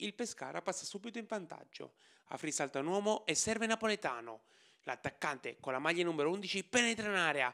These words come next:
e con un preciso diagonale batte Mercorelli per il gol che vale l'uno a zero.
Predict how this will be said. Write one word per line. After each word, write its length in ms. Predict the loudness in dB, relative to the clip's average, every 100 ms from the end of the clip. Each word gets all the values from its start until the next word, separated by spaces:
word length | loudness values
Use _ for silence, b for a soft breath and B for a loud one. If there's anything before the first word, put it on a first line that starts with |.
| B -6
e 100 | -2
con 120 | 4
un 80 | 4
preciso 560 | 4 0 0 2 0 0
diagonale 680 | 6 6 6 4 4 2 -2
batte 400 | 6 8 8 4
Mercorelli 580 | 4 4 4 4 0 -6
per 140 | -6
il 160 | -6 0
gol 240 | 0 2
che 100 | -2
vale 380 | 0 -2 0 0
l'uno 300 | 10 10 10
a 100 | 6
zero. 420 | 2 0 -2